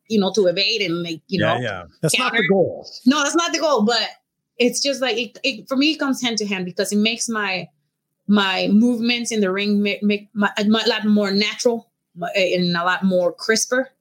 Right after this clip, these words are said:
Speaker 1: And I feel like the last year and a half, that's what's happening, happening because I've, I've done so much jiu-jitsu, like,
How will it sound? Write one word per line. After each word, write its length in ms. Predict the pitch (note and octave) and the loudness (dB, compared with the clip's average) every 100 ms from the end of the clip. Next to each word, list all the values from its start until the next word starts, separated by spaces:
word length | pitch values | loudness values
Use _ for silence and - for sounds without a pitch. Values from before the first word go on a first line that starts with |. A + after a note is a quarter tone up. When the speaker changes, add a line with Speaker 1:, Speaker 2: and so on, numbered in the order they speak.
| _ | _
Speaker 1:
And 100 | G3+ | -2
I 60 | G3 | 0
feel 160 | G#3 | 0
like 160 | G#3 F#3 | 0 0
the 60 | F3+ | -2
last 520 | E3 F#3 - - - | 0 0 -2 -4 0
year 160 | G3+ | 0
and 100 | G3+ | 0
a 40 | F#3 | -2
half, 260 | F#3 G3 | -2 -2
that's 240 | G3 F3+ - | 0 0 0
what's 180 | F3+ - | -8 -4
happening, 440 | F3 E3+ E3+ E3 - | -6 -4 -4 -4 -10
happening 400 | D#3 F3 E3 D#3+ | -6 -6 -2 -4
because 200 | D#3+ - | -4 -6
I've, 100 | D#3+ E3 - | -4 -6 -6
I've 160 | F#3 | -6
done 280 | E3+ F#3 F#3 | -4 -2 0
so 140 | F3 F#3+ | 0 -2
much 180 | F#3 F#3 | -2 -4
jiu-jitsu, 440 | E3+ F#3 F3+ F3 | -2 -2 0 -2
like, 240 | E3 D3 | -2 -2